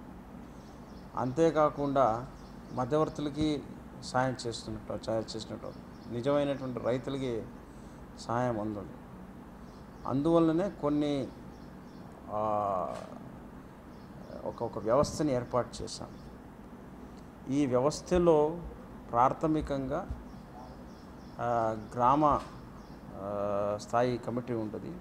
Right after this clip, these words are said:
ఈ కమిటీ పర్మిట్ ఇష్యూ చేస్తుంది.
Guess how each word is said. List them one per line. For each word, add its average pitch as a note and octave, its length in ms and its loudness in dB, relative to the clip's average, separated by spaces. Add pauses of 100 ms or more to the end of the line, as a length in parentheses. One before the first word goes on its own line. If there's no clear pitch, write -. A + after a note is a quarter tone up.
(1040)
ఈ C#3 100 0
కమిటీ D#3 760 6 (320)
పర్మిట్ C#3 320 4
ఇష్యూ A#2+ 300 -6
చేస్తుంది. G#2+ 360 -6